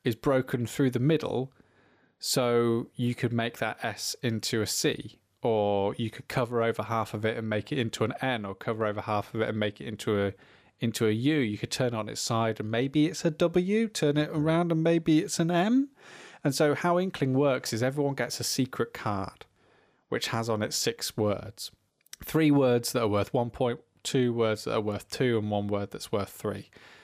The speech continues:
So the more points the word, the longer and more difficult it is to spell out. And everyone has a hand of these, these letter cards.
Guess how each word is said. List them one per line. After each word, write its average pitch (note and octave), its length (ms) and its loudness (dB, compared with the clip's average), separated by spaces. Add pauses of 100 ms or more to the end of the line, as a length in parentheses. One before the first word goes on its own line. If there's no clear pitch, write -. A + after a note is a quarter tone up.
(180)
So G2 400 0 (460)
the B2 120 -2
more A2 260 2
points - 560 -4 (320)
the A#2 180 -4
word, C3+ 440 2
the A#2+ 160 -2
longer A#2 580 2
and G#2+ 320 -4 (340)
more A#2 300 2
difficult - 520 -6
it - 100 -8
is G#2 140 -4
to - 120 -6
spell G#2+ 280 -4
out. G#2+ 240 -6 (400)
And B2 80 0
everyone C3 240 2
has - 160 -6
a A#2 40 0
hand B2 420 -2
of G#2 120 -8
these, G#2 420 -4 (520)
these G#2+ 180 -2
letter B2 320 -2
cards. - 540 -10